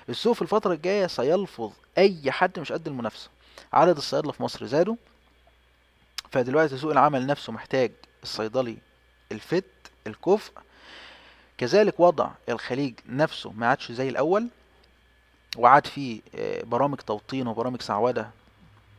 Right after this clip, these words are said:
موجودة في ال-، دول الخليج، آه، بشكل كبير. آه، السوق سيلفظ أي حد مش قد المنافسة، وسيبقى فقط مين؟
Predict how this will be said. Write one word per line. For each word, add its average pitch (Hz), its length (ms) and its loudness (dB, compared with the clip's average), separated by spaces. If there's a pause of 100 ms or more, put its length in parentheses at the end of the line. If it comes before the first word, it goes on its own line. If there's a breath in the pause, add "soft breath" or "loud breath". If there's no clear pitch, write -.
(540)
موجودة 120 460 -4
في 113 440 -8
ال-، 104 300 -8
دول 123 180 0
الخليج، 113 380 -10 (320)
آه، - 200 -12 (100)
بشكل - 440 -8
كبير. 143 380 -4 (1700 loud breath)
آه، 107 580 -2 (420)
السوق - 460 -2
سيلفظ 156 640 -2
أي 170 200 -2
حد 170 260 -2
مش 127 180 -8
قد 143 140 -4 (100)
المنافسة، 104 500 -14 (300)
وسيبقى 143 600 2
فقط - 360 -2
مين؟ 123 420 -6